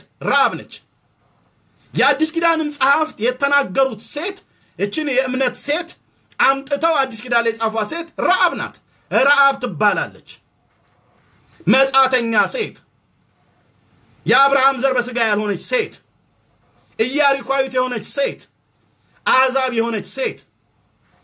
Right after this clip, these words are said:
መጻተኛ ነበረች። ታመነች።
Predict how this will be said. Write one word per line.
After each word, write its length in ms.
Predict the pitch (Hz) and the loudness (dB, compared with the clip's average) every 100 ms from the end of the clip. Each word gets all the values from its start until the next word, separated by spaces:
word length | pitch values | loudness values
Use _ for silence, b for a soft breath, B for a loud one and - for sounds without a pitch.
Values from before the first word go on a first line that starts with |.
| _ _ - | _ _ -2
መጻተኛ 560 | 233 - 277 277 240 240 220 | -2 2 2 2 -2 -2 -2
ነበረች። 440 | 170 151 143 - - _ _ _ _ - | -4 -6 -8 -10 -20 _ _ _ _ -2
ታመነች። 600 | 277 269 247 233 156 | 0 0 -2 -2 -4